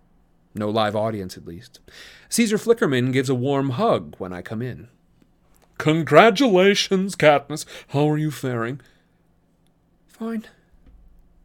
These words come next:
Nervous about the interview," I say. "Don't be. We're gonna be having a fabulous time,"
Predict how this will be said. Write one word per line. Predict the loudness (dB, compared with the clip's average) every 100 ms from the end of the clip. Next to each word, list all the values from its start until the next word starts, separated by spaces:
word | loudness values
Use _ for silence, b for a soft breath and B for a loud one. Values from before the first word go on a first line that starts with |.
| -4
Nervous | 0 0 0
about | -4 -4
the | -4
interview," | -6 -6 -8 -8 _ _ _
I | -18
say. | -14 -14 -16 b b b b b
"Don't | 2 2 2
be. | -2 -4 B B
We're | 0 2
gonna | 4
be | 4
having | 4 4 0
a |
fabulous | -4 -2 2 2 2 -4 -6
time," | -4 -2 -2